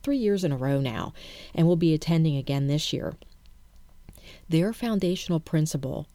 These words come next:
is that when a leader gets better, everyone wins. You, you are a leader. Yes, you. I am a leader too.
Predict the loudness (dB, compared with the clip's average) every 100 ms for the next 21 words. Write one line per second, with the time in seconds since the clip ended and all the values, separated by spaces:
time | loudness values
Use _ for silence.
0 | -2 -2 -2 0 0 2 0 0 -2 -4
1 | -8 -6 -4 -2 -4 -8 -18 -20 -18 -4
2 | -2 0 0 0 0 -4 -6 -8 -10 -14
3 | -16 -16 -20 -20 -20 -20 -8 -2 2 2
4 | 2 -2 -8 -16 -20 -20 -20 -16 -4 0
5 | 2 2 2 0 -2 -8 -16 -14 -4 -2
6 | 0 0 0 -2 -8 -14 -20 -20 -14 -2
7 | 0 0 0 2 4 2 0 -6 -20 -20
8 | -20 -20 -20 -20 -20 -10 -4 -2 0 0
9 | 2 2 4 4 4 2 0 -6 -6 -8